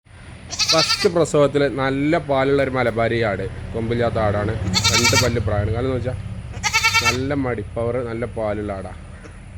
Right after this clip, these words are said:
ഇതാ, നല്ല ഉഷാർ, മാഷാ അല്ലാ, നല്ല മടി. എൻ്റെ ഏകദേശം രണ്ടര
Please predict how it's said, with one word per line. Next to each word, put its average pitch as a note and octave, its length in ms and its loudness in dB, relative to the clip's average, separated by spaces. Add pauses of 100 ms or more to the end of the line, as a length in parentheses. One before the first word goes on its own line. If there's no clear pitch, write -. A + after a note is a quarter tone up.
(280)
ഇതാ, - 120 -12 (520)
നല്ല A4+ 160 2 (160)
ഉഷാർ, A2+ 400 -6
മാഷാ G#2+ 300 -8
അല്ലാ, G#2 140 -8
നല്ല G#2+ 200 -6
മടി. F#2 160 -8 (2000)
എൻ്റെ C3 180 0
ഏകദേശം D#3+ 460 4 (1500)
രണ്ടര C#3 240 2